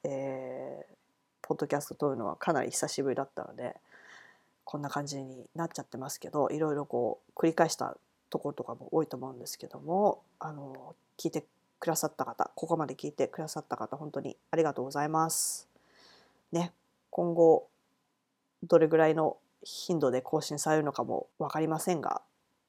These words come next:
えー、まあ、頑張ってできる時にやっていきたいなと、気楽な感じでやっていきたいなと思ってます。はい。ありがとうございました。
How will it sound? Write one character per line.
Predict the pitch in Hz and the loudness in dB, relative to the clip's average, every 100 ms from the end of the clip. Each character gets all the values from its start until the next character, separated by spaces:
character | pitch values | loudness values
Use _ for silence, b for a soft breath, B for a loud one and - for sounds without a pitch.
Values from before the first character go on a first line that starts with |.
| _ 160 | _ -12
え | |
ー、 | 151 143 - - - 160 | -12 -12 -14 -20 -18 -12
ま | 143 | -4
あ、 | |
頑 | 143 147 | -2 0
張 | 143 | -4
っ | |
て | - 143 - _ | -2 -4 -4 _
で | 151 | -2
き | 143 160 | 2 4
る | 156 - - | 4 2 2
時 | 233 262 | 2 6
に | 262 - | 4 4
や | 151 | -2
っ | - - | 0 2
て | - | 2
い | - | 0
き | - | 0
た | - 214 | 4 6
い | |
な | 226 | 6
と、 | 226 139 - _ _ _ _ - | 6 4 2 _ _ _ _ -8
気 | - | -2
楽 | 165 180 | 0 0
な | 175 | 2
感 | 175 180 | 4 4
じ | 185 | 6
で | 202 156 | 4 4
や | |
っ | 151 | -2
て | 151 | -2
い | |
き | 156 | -2
た | - 170 | -2 0
い | |
な | 180 202 | 0 2
と | 139 - - | 2 0 -4
思 | 156 | -4
っ | |
て | - 123 | -4 -2
ま | 156 196 | 4 4
す。 | - - - _ - | 4 -2 -6 _ -4
は | - | 4
い。 | 190 - _ _ - b b b b b _ | 4 4 _ _ -20 b b b b b _
あ | 170 | 2
り | 160 | 2
が | |
と | 131 | 2
う | |
ご | 127 | -2
ざ | 147 156 | 0 0
い | |
ま | 175 175 | 2 0
し | 180 - - | 0 -4 4
た。 | 185 202 - | 12 12 12